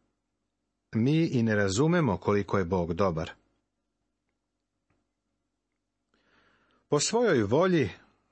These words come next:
on nas je rodio istinitom rečju, da budemo neka prvina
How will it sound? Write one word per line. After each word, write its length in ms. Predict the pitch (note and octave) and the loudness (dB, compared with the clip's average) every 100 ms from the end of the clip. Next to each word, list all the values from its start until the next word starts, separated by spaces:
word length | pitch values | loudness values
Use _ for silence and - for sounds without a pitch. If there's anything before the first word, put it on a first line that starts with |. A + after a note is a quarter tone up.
| - | -2
on 320 | C3 D3+ E3+ | 2 2 4
nas 260 | A2+ G2+ G2+ | 2 0 0
je 80 | |
rodio 400 | F#2+ A#2 C3 D3 | 2 2 2 2
istinitom 640 | A2+ A2+ - A2 G#2 A2+ A2 | 2 0 -2 -2 0 0 0
rečju, 480 | A#2+ E2+ - F2+ F2 _ _ _ _ _ _ _ _ _ _ _ - | 0 -2 -6 -6 -6 _ _ _ _ _ _ _ _ _ _ _ -2
da 160 | G#2 | 0
budemo 380 | G#2+ E3 E3 C#3 | 2 0 2 2
neka 320 | B2 D3 C#3+ | 2 2 -2
prvina 580 | - B2 A2 D3 D3 F2+ | -2 -2 0 0 0 -2